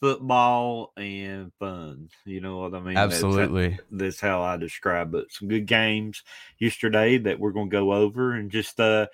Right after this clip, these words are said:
Speaker 1: just real quick, what we're gonna touch base on today is Odell Beckham Junior Definitely, he's all over the place in the news. Uh,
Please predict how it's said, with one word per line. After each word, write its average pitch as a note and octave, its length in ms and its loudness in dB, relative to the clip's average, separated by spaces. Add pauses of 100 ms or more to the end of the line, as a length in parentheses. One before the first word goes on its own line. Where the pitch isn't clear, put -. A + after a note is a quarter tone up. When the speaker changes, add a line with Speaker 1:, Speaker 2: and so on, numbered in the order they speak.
(320)
Speaker 1:
just - 180 -12
real B2 200 4
quick, C3+ 400 4
what A#2+ 160 -2
we're A2+ 100 -6
gonna A2 240 -8
touch - 320 -4
base A2+ 280 -2
on A2+ 140 -8
today A#2+ 400 -2
is G#2 260 -2
Odell A2 320 -2
Beckham A2+ 380 -4
Junior D3 540 -2 (560)
Definitely, A#2+ 680 0
he's F#2+ 480 -8 (100)
all G#2+ 220 2
over A2+ 220 0
the G#2+ 80 -6
place A2+ 500 -4
in G#2 140 -8
the G#2 80 -8
news. A#2 560 -6 (100)
Uh, F#2+ 400 -6